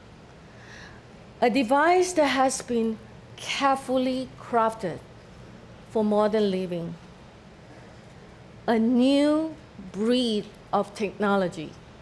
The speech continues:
The P C reinvented. For all of you on the web, I thank you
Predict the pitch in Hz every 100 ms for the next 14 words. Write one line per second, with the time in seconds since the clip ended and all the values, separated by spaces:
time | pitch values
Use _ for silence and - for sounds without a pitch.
0 | - - - - - - - - - -
1 | - - - - - - - - 175 240
2 | 247 285 269 247 185 139 - - - -
3 | - - - - - 190 240 247 208 196
4 | 202 208 180 - - - - - - -
5 | - - - - - - - - - -
6 | - - - - - - - - - -
7 | - - - 262 - 269 320 330 302 277
8 | 277 - 226 214 202 220 196 185 - -
9 | - - - - - - - 196 208 -
10 | 262 262 262 247 220 214